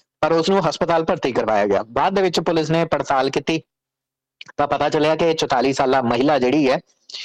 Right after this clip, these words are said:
ਇਸ ਨੂੰ ਵੀ ਬਲੈਕਟਾਊਨ ਦੇ ਹਸਪਤਾਲ ਦੇ ਵਿੱਚ ਭਰਤੀ ਕਰਾਇਆ ਗਿਆ ਸੀ, ਪਰ ਮੁੱਢਲੀਆਂ, ਅਹ, first aid ਦੇਣ ਤੋਂ ਬਾਅਦ ਇਸ ਤੋਂ ਪੁੱਛ ਪੜਤਾਲ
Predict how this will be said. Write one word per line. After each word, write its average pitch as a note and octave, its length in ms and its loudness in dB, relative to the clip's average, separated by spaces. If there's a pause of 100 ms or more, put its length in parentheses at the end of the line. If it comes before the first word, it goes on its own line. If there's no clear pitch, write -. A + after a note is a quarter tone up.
(120)
ਇਸ D3+ 180 0
ਨੂੰ G3 120 2
ਵੀ F#3+ 80 2
ਬਲੈਕਟਾਊਨ D3 420 -2
ਦੇ D#3+ 180 0
ਹਸਪਤਾਲ B2 360 -2
ਦੇ B2 80 2
ਵਿੱਚ B2 160 -4
ਭਰਤੀ C3+ 260 0
ਕਰਾਇਆ A#2+ 260 2
ਗਿਆ A#2+ 160 2
ਸੀ, F3 100 -2
ਪਰ E3 160 -2
ਮੁੱਢਲੀਆਂ, C3+ 500 0
ਅਹ, - 720 -2
first C#3+ 300 -2
aid D3+ 120 2
ਦੇਣ C3 200 0
ਤੋਂ C3 100 -4
ਬਾਅਦ C3+ 240 0
ਇਸ C3 140 0
ਤੋਂ D#3 120 -2
ਪੁੱਛ C3 200 -4
ਪੜਤਾਲ B2 460 -2